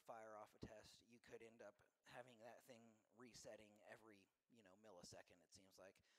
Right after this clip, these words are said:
just continuing to find new paths. Uh, and then the next one s-,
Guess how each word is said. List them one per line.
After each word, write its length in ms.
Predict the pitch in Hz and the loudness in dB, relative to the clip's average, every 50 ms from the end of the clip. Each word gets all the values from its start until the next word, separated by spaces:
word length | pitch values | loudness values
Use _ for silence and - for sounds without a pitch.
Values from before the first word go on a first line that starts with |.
| - - - - - | -16 -18 -18 -10 -2
just 220 | - 113 113 - - | 0 2 2 2 0
continuing 440 | 135 113 - 131 120 113 110 107 104 | 4 4 4 4 4 -2 -4 -6 -6
to 80 | 98 101 | -6 0
find 220 | - 123 101 98 101 101 | 2 2 2 2 -2 -4
new 140 | 95 95 - - | -4 -2 -2 0
paths. 480 | 107 101 101 92 98 98 - - - - - - - - - - - | 2 2 2 0 0 -2 -4 -4 -6 -10 -16 -18 -18 -20 -18 -12 -8
Uh, 260 | - 104 78 80 87 | -6 -6 -6 -4 -4
and 60 | 110 120 | -2 0
then 140 | 123 123 120 | 0 0 0
the 100 | 117 117 | 0 4
next 240 | 123 123 123 - - | 4 4 4 4 0
one 200 | 120 113 117 117 113 - | 0 0 0 0 -2 -2
s-, 160 | - - | -2 -2